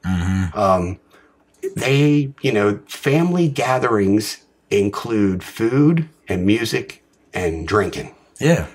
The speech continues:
Speaker 2: Um, it's
Speaker 1: Oh, yeah.
Speaker 2: typical blue collar, you know, cold beer in the keg. And
Speaker 1: Yep.
Speaker 2: I, I remember being little thinking about, "Man, when it's my turn, when
Speaker 1: <laughs>
Speaker 2: I get to be a grown up and I get to party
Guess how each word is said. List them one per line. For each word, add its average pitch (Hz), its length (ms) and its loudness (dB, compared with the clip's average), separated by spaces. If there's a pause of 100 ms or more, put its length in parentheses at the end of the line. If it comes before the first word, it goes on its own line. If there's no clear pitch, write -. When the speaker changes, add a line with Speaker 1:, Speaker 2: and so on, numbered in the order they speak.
(200)
Speaker 2:
Um, 85 500 -4
it's 87 260 -4
Speaker 1:
Oh, 104 40 0
yeah. 113 180 0
Speaker 2:
typical 135 280 0
blue 110 340 4
collar, 104 840 2
you 104 100 2
know, 85 240 0
cold 117 400 -2
beer 107 320 4
in 85 140 2
the 73 120 -4
keg. 107 680 2
And 80 380 -2
Speaker 1:
Yep. 98 260 -4 (400)
Speaker 2:
I, - 220 -2
I 135 100 -2
remember 117 460 4
being 87 520 0 (260)
little 98 380 0
thinking 90 340 -4
about, 85 300 -4
"Man, 123 280 0
when 107 120 2
it's 131 220 -2
my 104 480 2
turn, - 420 -8 (280)
when 87 240 -2
Speaker 1:
<laughs> - 180 -2
Speaker 2:
I 156 420 4
get 107 200 -2
to 101 60 4
be 98 200 2
a 90 40 2
grown 87 320 2
up 80 220 -4
and 92 200 -4
I - 420 -2
get 107 180 -6
to - 60 -2
party 98 500 4